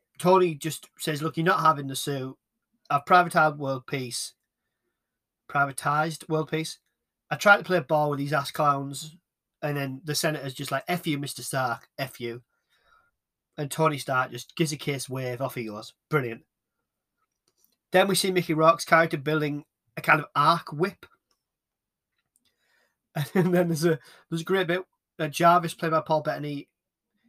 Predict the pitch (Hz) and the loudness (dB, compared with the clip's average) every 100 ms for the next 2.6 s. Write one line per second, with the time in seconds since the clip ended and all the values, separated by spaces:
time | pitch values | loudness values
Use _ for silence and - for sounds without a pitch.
0 | _ 143 151 139 - 143 139 131 135 - | _ -8 -4 -6 -6 -6 -6 -4 -6 -6
1 | 147 131 135 123 127 120 123 127 - 127 | -10 -8 -8 -8 -10 -10 -8 -8 -8 -12
2 | 123 120 127 120 120 131 | -10 -8 -8 -6 -8 -12